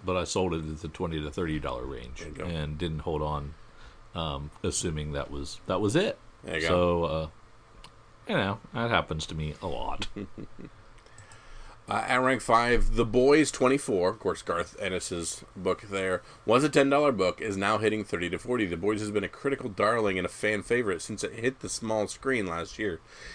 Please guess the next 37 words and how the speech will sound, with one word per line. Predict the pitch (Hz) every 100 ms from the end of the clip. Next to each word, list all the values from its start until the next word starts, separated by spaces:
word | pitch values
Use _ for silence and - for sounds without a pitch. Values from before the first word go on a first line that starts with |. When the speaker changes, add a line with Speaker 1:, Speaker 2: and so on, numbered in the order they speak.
| -
Speaker 2:
Season | - 127 120 113
two | 127 151
is | 113
getting | 101 98 98
even | 101 117 117
more | 120 120
praise. | - 127 113 90 92
Can | - - 101
it | 101 101
keep | - - 87 87
it | 87 -
up? | 110 87 - - - - - - -
And | 87
they | 87
were | 85
talking | - 110 101 92
about | 87
a | 85
spin-off | - 180 180 117 101
to | -
The | 98
Boys, | 87 87 92 90
which | 90
is | 92 90
more | 101 101 95 95
of | 95 95
a | 90 82 85 -
combination | - 104 98 98 92 - 92
of | 82 - - - -
the | -
same | 82 95 90 87 92 - - - - - -
off-the-wall | 95 90 - 92 85
superheroes | - 120 101 92 92 87 90
and | 101 92 85
a |
college | 78 - - 143 104 85
atmosphere. | 85 80 90 - - 85 82 78